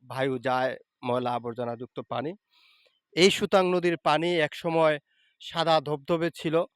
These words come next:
সব, প্রত্যেক শ্রেণীর মানুষ পানি ব্যবহার করত, গোসল করত,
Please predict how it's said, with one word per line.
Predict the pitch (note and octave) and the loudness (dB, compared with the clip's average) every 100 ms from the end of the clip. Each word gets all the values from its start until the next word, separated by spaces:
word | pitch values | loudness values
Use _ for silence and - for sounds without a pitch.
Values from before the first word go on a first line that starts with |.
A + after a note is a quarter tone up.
| _ _ _ _ _ | _ _ _ _ _
সব, | - - E3+ E3 _ _ _ _ _ - | -12 2 2 2 _ _ _ _ _ -8
প্রত্যেক | F3+ _ G#3 F#3+ | -8 _ 0 0
শ্রেণীর | - F#3 E3+ D#3+ | -2 -2 0 0
মানুষ | D3 D3 E3+ D#3+ - - _ _ - | 0 0 -2 -6 -14 -20 _ _ -4
পানি | C3+ D3+ | -2 -2
ব্যবহার | C#3 C#3+ D#3+ D#3+ | 2 8 8 6
করত, | E3 D3 E3 | 0 -2 -4
গোসল | D3 C#3 D#3 D#3 | -4 -6 -4 -4
করত, | E3 D#3+ - | -6 -8 -6